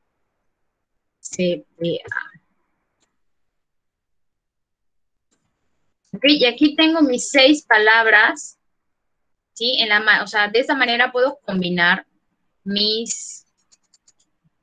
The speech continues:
tres letras sin repetir ninguna. Si hubiese sido, les, les digo, con el diagrama de árbol en el anterior, sería A, B, C, aquí comenzaríamos igual.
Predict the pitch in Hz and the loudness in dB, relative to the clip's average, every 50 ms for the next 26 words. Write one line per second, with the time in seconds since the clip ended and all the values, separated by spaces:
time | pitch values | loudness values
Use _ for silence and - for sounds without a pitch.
0 | _ _ _ _ _ _ _ _ _ _ _ _ _ _ _ - 233 226 240 247 | _ _ _ _ _ _ _ _ _ _ _ _ _ _ _ 0 2 4 6 6
1 | 262 302 294 285 254 233 226 214 214 202 - 202 180 175 196 302 294 - - _ | 6 4 4 2 0 0 2 0 0 0 -2 0 2 2 0 0 -4 -10 -18 _
2 | _ _ _ _ _ _ _ _ _ _ _ _ _ _ _ _ _ - 254 269 | _ _ _ _ _ _ _ _ _ _ _ _ _ _ _ _ _ -8 -4 -4
3 | 277 285 269 262 262 269 269 - 220 196 - 196 185 180 180 196 208 220 233 247 | -4 -2 -2 0 0 0 0 -2 -6 -6 -4 -4 -4 -4 -4 -6 -6 -6 -6 -6
4 | 262 285 294 - - - - _ _ _ _ _ _ _ _ _ _ _ _ _ | -6 -4 -4 -6 -6 -6 -10 _ _ _ _ _ _ _ _ _ _ _ _ _
5 | _ _ _ _ _ _ _ _ _ _ - 254 262 254 285 294 330 320 294 285 | _ _ _ _ _ _ _ _ _ _ -2 0 2 2 2 2 2 2 2 2
6 | 285 269 262 262 262 247 226 202 190 - 208 180 175 175 170 185 190 190 196 220 | 4 4 4 4 4 2 0 -2 -2 -4 -6 -6 -6 -4 -4 -4 -4 -2 0 0
7 | 226 214 214 202 190 185 185 190 190 190 208 220 240 247 240 220 202 196 202 202 | 0 0 0 -2 -2 0 0 2 2 2 2 2 2 2 2 4 4 2 2 0
8 | 214 214 - - _ _ 180 190 185 180 175 165 175 175 180 180 202 214 254 294 | -2 -6 -6 -8 _ _ -8 -6 -4 -4 -4 -4 -4 -4 -4 -4 -2 -2 -2 -2
9 | - 240 202 202 202 208 220 220 - - - _ _ _ - 196 220 233 233 214 | -4 -4 -4 0 0 2 2 2 0 -2 -6 _ _ _ 0 2 4 4 2 2
10 | 220 208 208 202 - - 214 226 269 349 320 196 190 190 - 208 196 - 196 185 | 0 -2 -2 -4 -8 -8 -6 -4 -4 -2 -2 -4 -6 -6 -12 -12 -12 -10 -8 -6
11 | 185 180 185 185 185 190 190 202 196 190 - 170 156 160 170 175 208 269 - | -6 -6 -6 -6 -4 -4 -4 -4 -6 -10 -10 -12 -8 -4 0 0 0 -2 -4